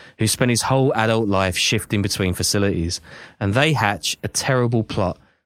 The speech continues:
to kill the Dillon's teenage son, Braden. Abdul picks Craig up from his release from one charge, and the hitman spends three weeks living in Abdul's home, until, in the early hours of Good Friday twenty seventeen, Craig bursts into the Dillon family house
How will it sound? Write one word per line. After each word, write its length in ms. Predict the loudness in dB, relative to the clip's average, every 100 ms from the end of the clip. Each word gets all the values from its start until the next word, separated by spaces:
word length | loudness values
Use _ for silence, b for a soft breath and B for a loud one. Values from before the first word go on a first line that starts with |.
| -14
to 100 | -6
kill 180 | -2 0
the 100 | 0
Dillon's 440 | 0 2 2 0
teenage 500 | 0 0 2 2 0
son, 320 | 0 0 0
Braden. 520 | 0 0 0 -2 -4 -6 _ _ _ _ -2
Abdul 340 | 0 2 0
picks 260 | 0 -2 -2
Craig 300 | 0 0 2
up 200 | -2 -2
from 180 | 0
his 160 | 0 0
release 420 | 0 2 2 0
from 220 | -2 0
one 220 | 0 0 0
charge, 480 | 0 0 0 -4 -10 B B B
and 100 | -2
the 60 | 0
hitman 540 | 0 0 0 0 0
spends 360 | -2 -2 -2 -4
three 320 | -2 2 2
weeks 400 | 2 0 0 -2
living 220 | 0 0
in 100 | 0
Abdul's 460 | 0 -2 -2 -2 0
home, 360 | 0 0 -2 -8 _ _ -6
until, 640 | -4 -2 0 2 2 0 b b b b
in 100 | 0
the 140 | 2 4
early 260 | 4 2
hours 260 | 2 2 -2
of 120 | -2
Good 180 | -2 -2
Friday 340 | 0 2 2
twenty 280 | 0 0 0
seventeen, 760 | 0 0 -2 0 0 0 0 -4 _ _ _ _
Craig 340 | -2 0 0 0
bursts 380 | 2 2 2 0
into 220 | 0 0
the 80 | 0
Dillon 280 | 2 0
family 380 | 0 0 0 0
house 460 | 0 0 0 -2